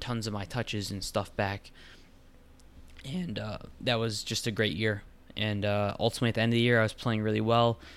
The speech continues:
I was looking for academies, Chicago Fire, Soccer's again, and, uh, that was kinda when Shattuck came up.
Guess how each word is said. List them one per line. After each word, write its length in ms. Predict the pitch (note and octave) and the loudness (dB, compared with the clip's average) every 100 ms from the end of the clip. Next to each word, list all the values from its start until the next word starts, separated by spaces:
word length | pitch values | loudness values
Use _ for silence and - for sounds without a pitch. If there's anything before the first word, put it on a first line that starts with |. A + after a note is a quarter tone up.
| - | -6
I 140 | G#2+ G#2 | 0 0
was 160 | G#2 | 0
looking 200 | G#2+ - | -2 -4
for 120 | A2 G#2+ | -2 -2
academies, 520 | - A#2 A#2 A2+ G#2 | 2 2 2 2 0
Chicago 260 | - A2+ | 2 2
Fire, 440 | A2 A2 A2 A2+ A2+ | 4 4 4 4 2
Soccer's 520 | - G2+ G#2 A2+ G#2+ | 0 -2 -2 -6 -4
again, 440 | G2+ G#2+ G#2 F#2+ - - - - | -2 0 0 -2 -8 -20 -20 -6
and, 540 | G#2 G2 G2 G2+ - - | -4 -2 -2 -2 -4 -4
uh, 360 | F#2+ F#2+ G2 F#2+ - - - | -4 -2 -4 -6 -14 -20 -2
that 160 | G#2 G#2+ | 4 6
was 140 | G#2+ | 4
kinda 260 | - A#2 G#2+ | 0 2 2
when 160 | G#2 | 2
Shattuck 540 | G2+ - G#2+ G#2 F#2+ - | 0 4 4 4 0 -4
came 280 | A2+ G2+ | -4 -2
up. 140 | G2+ | -4